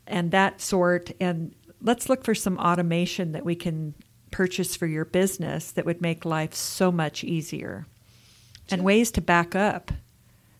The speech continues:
Speaker 1: that software if you don't, if you're a small business and you're not backing up your, your software.
Speaker 2: So Pam,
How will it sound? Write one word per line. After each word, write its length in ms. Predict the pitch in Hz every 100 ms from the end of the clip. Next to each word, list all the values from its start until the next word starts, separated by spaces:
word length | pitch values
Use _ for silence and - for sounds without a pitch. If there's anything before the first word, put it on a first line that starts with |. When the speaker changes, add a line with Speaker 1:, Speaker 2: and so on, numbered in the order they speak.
| _
Speaker 1:
that 420 | 170 156 147 -
software 840 | - - 196 196 165 147 147 151 -
if 300 | 165 - -
you 240 | - 170 170
don't, 380 | 170 165 156 -
if 140 | 175
you're 100 | 165
a 60 | 160
small 260 | - 180 185
business 520 | 156 156 156 160 -
and 120 | 160
you're 100 | 156
not 220 | 156 151
backing 400 | 160 156 - 151
up 240 | 151 - -
your, 320 | 151 147 143 - - - _
your 140 | 156
software. 720 | 147 175 165 - - - - - - - - _ _ - _ -
Speaker 2:
So 180 | -
Pam, 340 | 123 151 147